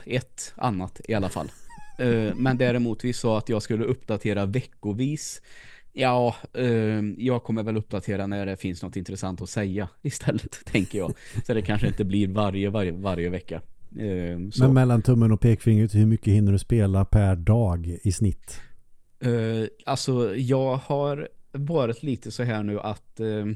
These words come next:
Speaker 1: jag har varit lite seg på några dagar och sådär, så,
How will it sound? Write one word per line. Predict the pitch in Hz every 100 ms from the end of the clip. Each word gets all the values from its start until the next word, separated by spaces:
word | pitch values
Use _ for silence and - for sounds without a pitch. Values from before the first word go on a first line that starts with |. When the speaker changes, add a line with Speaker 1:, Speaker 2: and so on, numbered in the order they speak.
| - _ - - - - _ -
Speaker 1:
jag |
har | 139
varit | 180
lite | 156 226
seg | - - 98 113 123 123
på | 139
några | 135 113
dagar | 107 113 95 107
och | 101
sådär, | 120 104
så, | - 123 113